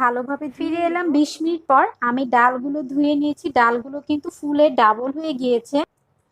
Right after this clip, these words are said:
আমি যে পাত্রে ডাল সিদ্ধ করব, সে পাত্রে ডালগুলো নিয়ে নিয়েছি। এখন আমি এক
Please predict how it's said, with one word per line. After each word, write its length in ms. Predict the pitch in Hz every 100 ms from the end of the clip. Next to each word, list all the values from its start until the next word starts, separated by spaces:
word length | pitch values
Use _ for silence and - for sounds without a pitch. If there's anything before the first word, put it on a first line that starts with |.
| _ _ _ _ _ _ -
আমি 280 | 269 302 349 339 254
যে 120 | 285 311 302
পাত্রে 320 | 302 302 311 320 262
ডাল 180 | 254 294 -
সিদ্ধ 260 | 311 285 277 359 -
করব, 220 | 269 226 311 -
সে 120 | 311 302 311 277
পাত্রে 300 | 262 - 294 277
ডালগুলো 440 | 247 247 254 285 320 294
নিয়ে 180 | 285 311 294
নিয়েছি। 340 | 254 247 349 359 233
এখন 200 | 254 311 311
আমি 160 | 285 277 392 _ _ _ _ _ _ _ _ _ _ _ _ _ _ _ _ _ _ _ _ -
এক 220 | 277 302